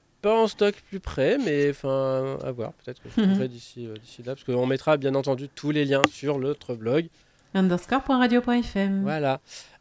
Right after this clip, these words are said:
Speaker 1: Euh, après, plus près, bah, pour les jeux et jouets, bah, pourquoi
Speaker 2: Oui.
Speaker 1: pas ne faire, euh, ne, ne pas faire fonctionner des, des boutiques locales, comme la Diagonale du Fou à Valence,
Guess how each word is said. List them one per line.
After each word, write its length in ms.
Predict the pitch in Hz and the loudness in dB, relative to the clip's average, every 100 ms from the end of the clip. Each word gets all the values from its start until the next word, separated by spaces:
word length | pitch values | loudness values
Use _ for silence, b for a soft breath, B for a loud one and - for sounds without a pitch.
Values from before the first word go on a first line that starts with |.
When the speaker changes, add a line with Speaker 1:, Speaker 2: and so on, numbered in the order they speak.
| 135 | 0
Speaker 1:
Euh, 380 | 139 139 135 131 | 4 4 4 4
après, 300 | 143 - 262 | 2 4 2
plus 240 | - 190 | 2 0
près, 380 | 185 - 156 285 | 0 2 4 6
bah, 200 | 165 135 | 6 4
pour 180 | 127 - | 4 0
les 120 | 151 143 | 0 0
jeux 180 | 139 | 4
et 120 | 190 175 | 6 6
jouets, 300 | 147 190 277 | 4 0 2
bah, 140 | 143 | 0
pourquoi 240 | - - | 0 -4
Speaker 2:
Oui. 60 | 185 | -2
Speaker 1:
pas 100 | 220 | -2
ne 120 | 202 | -2
faire, 280 | 139 - 170 | -2 -4 -4
euh, 180 | 147 139 | -2 -4
ne, 160 | 139 | -4
ne 180 | 139 147 | -4 -4
pas 140 | 143 180 | -2 -2
faire 160 | 175 - | -4 -12
fonctionner 440 | - - 175 226 | -16 -10 -6 -6
des, 220 | 165 143 | -6 -8
des 100 | 143 | -8
boutiques 320 | 156 175 208 | -8 -6 -6
locales, 400 | 262 285 226 240 | -6 0 2 2
comme 200 | 233 135 127 | 0 -6 -4
la 60 | |
Diagonale 360 | 120 131 135 131 | -2 0 0 -2
du 100 | 180 | -6
Fou 200 | - 359 | -10 -8
à 60 | |
Valence, 460 | 254 151 294 - - | -6 -6 -8 -12 -20